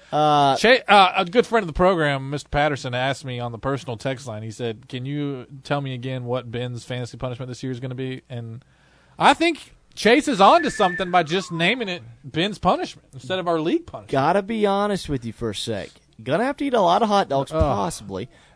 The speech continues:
Speaker 1: But favored to win this next week.
Speaker 2: <laughs>
Speaker 1: Sixty-one percent to thirty-nine percent.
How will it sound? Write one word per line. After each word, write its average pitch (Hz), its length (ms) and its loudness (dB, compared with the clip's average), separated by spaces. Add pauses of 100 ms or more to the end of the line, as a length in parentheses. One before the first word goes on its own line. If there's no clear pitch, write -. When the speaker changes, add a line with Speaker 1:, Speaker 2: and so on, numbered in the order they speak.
Speaker 1:
But 285 640 -4
favored 262 380 2
to 320 60 0
win 175 240 -2
this 131 180 -8
next 92 240 -14
week. 87 180 -12 (200)
Speaker 2:
<laughs> - 400 -6 (420)
Speaker 1:
Sixty-one 208 600 -8
percent 156 400 -8
to 143 80 -16
thirty-nine 123 580 -8
percent. - 420 -16